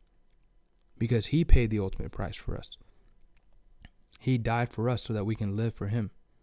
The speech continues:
And that's the, the, the most humblest thing he can ever do for us,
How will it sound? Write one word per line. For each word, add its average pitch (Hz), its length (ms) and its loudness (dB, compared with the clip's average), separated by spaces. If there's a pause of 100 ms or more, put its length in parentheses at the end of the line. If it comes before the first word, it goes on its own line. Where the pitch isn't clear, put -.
(600)
And 104 160 -2
that's 113 220 -2
the, 101 240 -4 (1800)
the, 110 200 -4 (340)
the 120 120 2
most 113 220 0
humblest 117 420 2
thing 120 180 2
he 113 120 0
can 113 120 -2
ever 110 200 -2
do 127 140 2
for - 240 0
us, - 200 -10